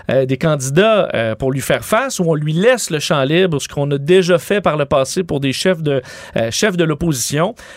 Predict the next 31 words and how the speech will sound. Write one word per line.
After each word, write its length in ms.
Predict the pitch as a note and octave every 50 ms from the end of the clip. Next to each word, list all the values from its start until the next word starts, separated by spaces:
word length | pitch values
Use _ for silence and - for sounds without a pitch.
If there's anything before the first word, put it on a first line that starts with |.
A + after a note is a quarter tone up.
| - _ -
Euh, 60 | G2+
je 80 | -
fais 80 | - F3+
entendre 300 | F3 F3 A3+ B3+ A#3 A3+
un 80 | F3+ E3
extrait 300 | D3 - - - A#3 B3
de 60 | -
cette 160 | - D#3+ -
entrevue-là 480 | D#3+ D3+ - E3 D3+ C3+ F3 G#3 F4 G4
parce 200 | - G#3+ F3 -
que 100 | - -
tu 160 | - - F#3
l'as 80 | F#3 F#3
questionné 380 | - A3 - - A#3+ B3 D4
à 80 | F4 C#4
savoir 260 | - E3+ F3 B3 B3+
est-ce 120 | A3 - -
qu'elle 120 | G3 B3+
a 60 | C4
confiance 580 | - G#3+ G3 E3 - F#3+ G#3 A#3+ C4 G#3 F3 -
en 100 | A#2+ A#2
Paul 160 | - C#3 C3+
Saint-Pierre 380 | - - C3 B2+ C#3 D#3 D#3 -
Plamondon, 560 | D3+ C3+ C3+ C3 B2 A#2+ B2 C#3 D#3+ F3+ E3+ - - - - - - - -
euh, 160 | - A2+ A2+ A2+
s'il 180 | - D3+ C#3+
se 140 | - - D3
présente, 600 | - - C#3+ C#3 C3 C#3+ D#3 E3+ F3 E3+ E3+ - - -
euh, 180 | B2 B2 A#2
dans 200 | A#2 B2 C#3+ C#3+
Marie-Victorin. 760 | C#3+ C#3+ C#3 C#3 E3 D3+ C#3 - - C#3 B2 A#2+ C3+ E3+ G#3